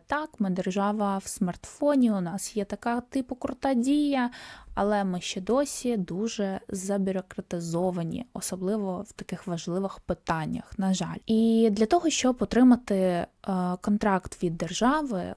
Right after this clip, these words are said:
українському виробнику потрібно пройти безліч тестувань, правильно заповнити бумажки, потім, щоб ці бумажки опинилися у, і швидко пройшли перевірку в Генштабі та в Міноборони.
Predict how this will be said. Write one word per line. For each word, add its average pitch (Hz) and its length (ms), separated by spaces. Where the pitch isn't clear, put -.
українському 247 560
виробнику 202 600
потрібно 202 520
пройти 190 440
безліч 262 560
тестувань, 202 680
правильно 285 480
заповнити 269 600
бумажки, 196 680
потім, 247 360
щоб 247 200
ці - 120
бумажки 233 540
опинилися 214 760
у, 190 1080
і 208 100
швидко 202 460
пройшли 202 640
перевірку 185 1000
в 170 200
Генштабі 190 640
та 165 180
в 170 100
Міноборони. 190 800